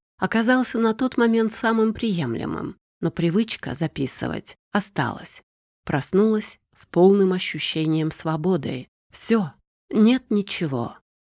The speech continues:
Ничего. Полгода жизни, а вспомнить нечего. Я благодарна за все, но дело не в этом. Я даже не могу объяснить, что происходит. Мне очень страшно. Давно не было такого ужаса,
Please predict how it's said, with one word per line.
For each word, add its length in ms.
Ничего. 920
Полгода 540
жизни, 440
а 80
вспомнить 560
нечего. 540
Я 220
благодарна 760
за 140
все, 400
но 100
дело 300
не 180
в 100
этом. 440
Я 180
даже 280
не 120
могу 260
объяснить, 540
что 240
происходит. 800
Мне 300
очень 280
страшно. 640
Давно 340
не 180
было 220
такого 400
ужаса, 640